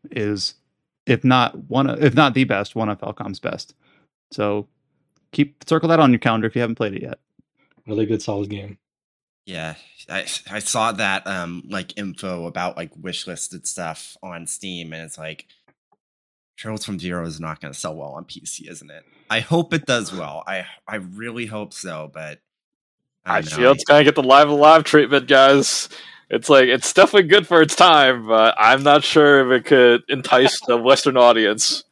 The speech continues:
Speaker 3: I,
Speaker 2: Oh,
Speaker 3: I
Speaker 2: yeah,
Speaker 3: think
Speaker 2: you,
Speaker 3: it's
Speaker 2: you
Speaker 3: le-,
Speaker 2: know,
Speaker 3: I think on
Speaker 2: Chow.
Speaker 3: P C, I think on P C it's less that and more most of the people on P C that wanted to play it have probably already played it through the D L,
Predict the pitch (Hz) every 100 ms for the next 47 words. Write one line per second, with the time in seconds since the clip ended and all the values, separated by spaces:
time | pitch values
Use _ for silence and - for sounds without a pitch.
0 | _ - 170 240 247 240 233 247 - 233
1 | 175 151 - 123 117 120 120 127 180 -
2 | 139 110 104 117 - 170 170 156 139 131
3 | 131 123 - 101 110 - - - _ 82
4 | 92 98 127 - 107 101 101 98 95 92
5 | _ _ _ _ _ _ _ _ _ 98
6 | 101 - 113 - 107 - 104 92 - 95
7 | 87 - 87 85 82 85 85 78 - 82
8 | 85 80 _ 80 78 76 78 78 76 78
9 | 76 - 73 67 - 85 78 78 80 80
10 | 76